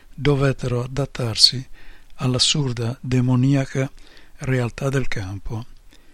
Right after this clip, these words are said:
Melodia supera difatti la soggettività della propria esperienza e cerca, riuscendovi, di rievocare i sentimenti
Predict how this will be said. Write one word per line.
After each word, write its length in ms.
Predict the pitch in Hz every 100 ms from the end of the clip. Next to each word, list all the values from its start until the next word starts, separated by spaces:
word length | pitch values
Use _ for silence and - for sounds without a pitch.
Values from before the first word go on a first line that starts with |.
| - - - - - - - -
Melodia 520 | - 139 135 147 156 135
supera 440 | - 139 135 131
difatti 640 | 117 120 127 127 - 135 131
la 220 | 120 117
soggettività 1000 | - 147 123 120 - 123 - 135 131 - - - - - -
della 340 | - 135 127 117
propria 380 | - 160 -
esperienza 800 | 120 - 120 117 110 101 - 117 - - - - -
e 140 | - -
cerca, 640 | - 151 117 - 123 202 -
riuscendovi, 880 | 120 131 131 - 117 110 113 123 135 - - - - -
di 160 | 131 131
rievocare 640 | 135 151 135 - 143 135
i 20 |
sentimenti 840 | - 123 - 143 120 110 104 123